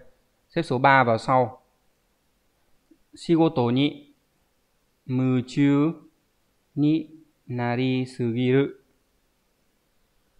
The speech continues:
Có nghĩa là, à, lỡ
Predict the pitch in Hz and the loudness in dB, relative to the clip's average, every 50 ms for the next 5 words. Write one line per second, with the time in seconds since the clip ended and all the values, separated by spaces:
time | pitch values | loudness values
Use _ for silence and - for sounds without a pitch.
0 | _ _ _ _ _ _ _ _ _ _ _ _ _ _ _ _ _ _ _ _ | _ _ _ _ _ _ _ _ _ _ _ _ _ _ _ _ _ _ _ _
1 | _ _ _ _ _ _ _ _ _ _ _ _ _ _ _ _ _ _ _ _ | _ _ _ _ _ _ _ _ _ _ _ _ _ _ _ _ _ _ _ _
2 | - 135 131 135 156 185 190 175 143 131 117 110 - - - - - _ _ _ | -2 0 2 4 4 4 4 4 4 4 2 0 -4 -12 -20 -20 -20 _ _ _
3 | _ - 135 131 127 127 123 123 123 127 143 160 - - 185 220 240 247 | _ -6 -2 -2 0 0 2 0 2 4 6 6 6 4 2 0 0 0